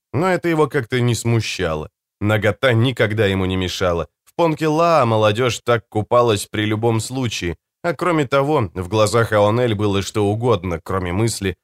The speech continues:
что она видит в нём мужчину. Альцин уселся напротив,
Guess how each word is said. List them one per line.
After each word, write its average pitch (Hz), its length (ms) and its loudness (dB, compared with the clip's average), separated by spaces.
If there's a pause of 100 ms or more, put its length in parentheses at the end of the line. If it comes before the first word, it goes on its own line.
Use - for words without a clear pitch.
(120)
что 120 220 0
она 104 160 2
видит 98 260 -4
в 95 40 -6
нём 98 160 -2
мужчину. 87 680 -6 (720)
Альцин 135 760 0
уселся 110 600 0
напротив, 98 640 -2